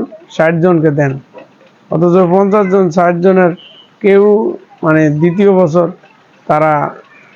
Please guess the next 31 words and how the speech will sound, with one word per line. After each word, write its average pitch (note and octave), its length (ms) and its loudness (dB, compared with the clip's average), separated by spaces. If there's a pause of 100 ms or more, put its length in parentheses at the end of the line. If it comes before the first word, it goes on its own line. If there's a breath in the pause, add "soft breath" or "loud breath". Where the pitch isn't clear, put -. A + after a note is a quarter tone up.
(440)
মানে D3 360 0
উপকৃত F#3 500 0
হয় D#3 200 0
না, C#3 100 -4
তারা E3 240 -2
ওই G#3 200 2
ভিক্ষার F3+ 440 0
তালে F#3 300 2
থাকে। C#3+ 320 -4 (840)
তা - 80 -2
আপনারা G3+ 300 2
কী G3+ 160 -2
করবেন, G#3+ 340 0 (520)
যে E3 160 2
কোনো G#3+ 180 2
একটা G3+ 280 0
পরিবারে G3 560 2 (480)
সমস্ত G3 400 -2 (140)
জাকাতের E3 440 0
টাকাটা F3 320 0
দান D#3+ 300 0
করলে F#3 260 2 (560)
ওই F#3+ 100 4
পরিবারটা F#3+ 560 2
স্বাবলম্বী E3 600 2
হয়। F3+ 220 0 (520)
দেখা E3 240 2
যায় F#3 140 2
নেক্সট F3+ 340 0
বছরে F3+ 440 0
ওরা E3+ 280 0